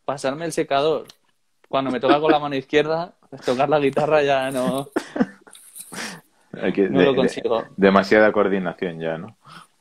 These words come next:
Speaker 1: Sí, sí, completamente. Es, es problema de coordinación.
Speaker 2: Ah.
Speaker 1: <laughs> Pero al cien por cien, ya te digo,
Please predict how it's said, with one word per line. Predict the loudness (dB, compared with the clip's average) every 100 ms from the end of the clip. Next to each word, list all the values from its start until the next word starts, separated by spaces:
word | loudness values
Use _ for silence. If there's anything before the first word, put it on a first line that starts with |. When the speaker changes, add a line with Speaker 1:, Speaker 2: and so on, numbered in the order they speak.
| 0
Speaker 1:
Sí, | 2 2
sí, | 2
completamente. | 2 2 0 0 -4 -2 -4 -4 -6
Es, | -8 -8 -14
es | -10
problema | -2 0 2 2
de | 2
coordinación. | 2 0 -2 -2 2 2 0 -14 -20
Speaker 2:
Ah. | -18 -14 -8 2
Speaker 1:
<laughs> | 2 4
Pero | 0 0
al | -2
cien | 0 0
por | 2 2
cien, | 2 -2 -2 -6
ya | -4
te | -4
digo, | -4 -10